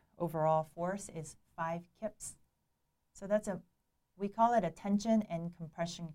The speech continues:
couple. So the force that's being pushed on the top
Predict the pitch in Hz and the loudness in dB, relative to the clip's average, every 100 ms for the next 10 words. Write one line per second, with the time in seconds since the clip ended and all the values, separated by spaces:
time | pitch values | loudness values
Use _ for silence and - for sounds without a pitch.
0 | - 156 220 262 - _ _ _ - 190 | -10 -8 -6 -8 -10 _ _ _ -6 -4
1 | 185 185 180 233 247 262 226 202 - 180 | -2 -4 -4 0 2 4 4 2 -2 -4
2 | 175 - 233 226 - 180 175 165 - 214 | -4 0 0 0 -4 -4 -2 -4 -2 -2
3 | 214 | -2